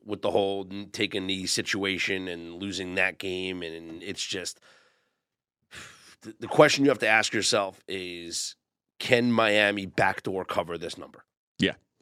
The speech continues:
Speaker 1: Because it's the fourteen and a half.
Speaker 2: Yeah.
Speaker 1: And I think the answer is yes. Like, I'm not
Speaker 2: I tend to
Speaker 1: comfortable
Speaker 2: lean that way, too.
Speaker 1: I'm not comfortable laying north of two touchdowns. If I can find the fourteen or thirteen and a half, it makes me more comfortable.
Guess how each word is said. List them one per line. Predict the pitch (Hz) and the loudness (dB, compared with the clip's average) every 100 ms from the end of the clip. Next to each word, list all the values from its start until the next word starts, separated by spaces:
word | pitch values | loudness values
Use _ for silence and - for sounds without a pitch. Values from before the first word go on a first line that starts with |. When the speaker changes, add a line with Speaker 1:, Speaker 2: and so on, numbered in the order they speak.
| _ | _
Speaker 1:
Because | 101 - 120 101 | -8 -2 0 0
it's | 101 - | -4 -8
the | 117 | -6
fourteen | 104 92 - 90 | -6 -8 -6 -4
and | 85 | -4
a | |
half. | 80 - - | -6 -12 0
Speaker 2:
Yeah. | 123 160 _ _ _ _ _ _ - | 0 0 _ _ _ _ _ _ 0
Speaker 1:
And | 107 98 92 92 92 87 - _ _ _ _ | 4 4 2 -2 -8 -14 -20 _ _ _ _
I | - | -20
think | - 127 | -16 -10
the | 139 110 | -4 -2
answer | 139 135 | -2 -2
is | 92 | -4
yes. | 80 170 - - _ _ _ _ - - _ _ - | -2 -2 -2 -8 _ _ _ _ -20 -20 _ _ 0
Like, | 110 104 - | 0 0 0
I'm | 104 127 | 0 2
not | 143 - | 0 -2
Speaker 2:
I | |
tend | - | 6
to | 139 139 | 6 6
Speaker 1:
comfortable | 143 123 | 4 4
Speaker 2:
lean | 117 113 | 4 4
that | 107 | 4
way, | 101 98 | 6 4
too. | - 87 85 | 4 2 4
Speaker 1:
I'm | 143 | 4
not | 147 - | 2 0
comfortable | - 147 147 147 147 135 | 6 6 6 0 2 4
laying | 123 123 147 127 | 4 4 4 2
north | 110 117 143 151 | 4 4 4 4
of | 123 | 2
two | 160 | -4
touchdowns. | 151 156 - 170 202 214 160 | 4 4 6 2 2 0 -4
If | - | -2
I | 113 | -4
can | 120 104 | -4 -10
find | - 107 127 180 | -8 -4 0 0
the | 185 | 0
fourteen | 165 180 - 175 185 190 | 0 -4 -4 -6 -2 0
or | |
thirteen | 170 170 175 180 | 0 0 -2 2
and | 190 180 | 2 4
a | |
half, | 139 160 196 - | 2 2 2 2
it | 156 135 | -2 2
makes | 160 - | 0 2
me | 165 | -2
more | 160 156 | 4 4
comfortable. | - 156 156 196 196 226 | 4 2 4 4 6 2